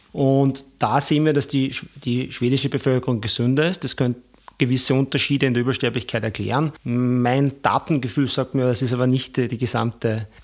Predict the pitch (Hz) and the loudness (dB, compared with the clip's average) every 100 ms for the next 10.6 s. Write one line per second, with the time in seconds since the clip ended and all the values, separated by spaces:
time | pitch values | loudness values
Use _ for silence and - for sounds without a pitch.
0 | - 131 135 127 180 180 185 - - - | -4 -2 -2 -2 0 0 -2 -8 -14 -4
1 | 147 165 160 175 165 147 156 160 143 143 | 0 2 2 2 2 2 2 2 2 2
2 | 160 165 160 165 - 180 180 - - - | 2 0 -2 -2 -2 -2 -4 -16 -20 -12
3 | 120 139 151 - 151 - 131 135 - - | -6 -2 -2 -4 -6 -4 -2 -2 -4 -6
4 | - 151 147 147 - 143 135 135 143 - | -10 -8 -4 -6 -4 -4 -2 0 0 -2
5 | - 117 127 139 127 135 139 135 135 135 | -2 0 2 2 0 -2 -4 -4 -2 -2
6 | 143 - 127 - 120 117 - 165 165 - | -2 -2 -4 -2 0 0 -2 -4 -6 -10
7 | - 127 135 135 127 131 - - - 131 | -6 -6 -4 -4 -2 -2 -8 -14 -6 -2
8 | 135 135 127 127 143 135 135 131 131 135 | -2 0 0 0 0 0 -2 -2 -2 -2
9 | 139 135 131 131 135 113 131 156 151 165 | -4 -4 -2 0 2 2 2 0 0 0
10 | 175 190 135 127 131 135 | -2 -2 0 0 -2 -4